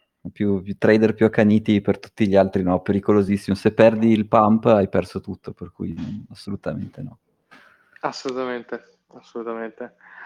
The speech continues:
Speaker 2: Ok, quindi segniamocelo, ci aspettiamo entro una mesata, due al massimo, una, un pump, un pump di Luna.
Speaker 1: Sì,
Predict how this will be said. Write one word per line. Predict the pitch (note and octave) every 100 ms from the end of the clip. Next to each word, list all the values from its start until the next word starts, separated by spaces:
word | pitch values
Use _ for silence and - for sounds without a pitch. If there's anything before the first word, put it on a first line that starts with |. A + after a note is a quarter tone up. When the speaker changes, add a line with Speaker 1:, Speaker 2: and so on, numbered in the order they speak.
| - -
Speaker 2:
Ok, | C#3+ F#3
quindi | C3+ F#3 F3 E3 D3+
segniamocelo, | - E3+ E3 D#3+ C#3+ - D3+ F3 F#3+ -
ci | D3+
aspettiamo | - D#3+ E3 D3+ C#3 C3+
entro | D3+ _
una | C#3+ C#3+
mesata, | D3 C#3 D3+ D#3+ D#3+ D#3 D3+
due | C#3 C3+ C#3+ D3+
al | C#3+
massimo, | C#3+ D3+ - - D3+ D3 D3 _ _ _ _ _ _ _ _
una, | C#3+ C3 B2+ B2+
un | B2 B2 C3 _
pump, | C#3 C#3 C3+
un | B2 C3+
pump | - C#3 -
di | -
Luna. | A#2+ A#2 A#2
Speaker 1:
Sì, | - - F#2+